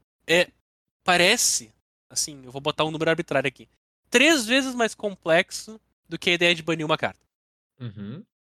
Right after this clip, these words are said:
Speaker 1: Porque quando tu bane uma carta, tu meio que puxa o band-aid, acabou. Todo, todo mundo perdeu o valor, eu na minha printagem, tu na tua carta que não vale mais no formato, todo mundo perde o deck, é triste, ponto, acabou. Eu tenho sete Golgari Death Troll,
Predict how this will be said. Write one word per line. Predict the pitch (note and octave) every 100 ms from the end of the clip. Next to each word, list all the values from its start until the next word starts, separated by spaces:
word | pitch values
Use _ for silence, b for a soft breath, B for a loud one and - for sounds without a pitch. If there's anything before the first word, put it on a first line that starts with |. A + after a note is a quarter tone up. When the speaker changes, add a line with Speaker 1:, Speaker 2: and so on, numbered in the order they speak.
| _
Speaker 1:
Porque | -
quando | - F#4
tu | -
bane | E3+ B2+ D#3 F#3+ C#3
uma | A#2+
carta, | G#2+ D3+ C#3+ - - _ _ _ _
tu | - C#3 C#3+ C#3 C3+ D3
meio | D3 D#3+
que | -
puxa | - F3+ -
o |
band-aid, | F3 E3+ D3 E3+ D#3 F3+ _
acabou. | - C#3 C#3 D#3 - _ _ _ _ _ _
Todo, | F3 E3+
todo | D#3 A3
mundo | F#3+ F#3
perdeu | F3+ D#3+ D3
o |
valor, | C#3+ C3+ D3+ E3 -
eu | D#3+
na | E3+
minha | D#3+
printagem, | C#3+ D3 C3 C#3+ D3+ C#3
tu | -
na | D3+
tua | C#3
carta | - C3+ C3
que | C3
não | B2+
vale | B2+
mais | B2 B2+
no | A#2+
formato, | A#2 A2+ C3+ - C3+ _
todo | - C3
mundo | C3
perde | C3 A#2+ A2+
o |
deck, | B2 C3 - B2 _ _ _ _ _ _
é | C3+
triste, | - C3 D3 - - C3 _
ponto, | - C3 C3 C#3 C#3+ _
acabou. | C3+ C3 A#2+ C3
Eu | C3+
tenho | B2+ B2+ C#3 C3
sete | - C#3 C3+
Golgari | C3+ C3 C3+
Death | B2+
Troll, | -